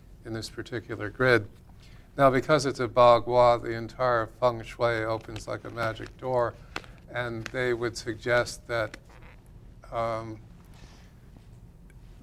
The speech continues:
this is copacetic with the house that you live in to begin with, the bagua,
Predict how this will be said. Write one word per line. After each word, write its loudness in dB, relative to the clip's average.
this 4
is 2
copacetic 0
with -18
the -10
house 2
that -12
you -6
live -4
in -4
to -12
begin -6
with, -8
the -20
bagua, 0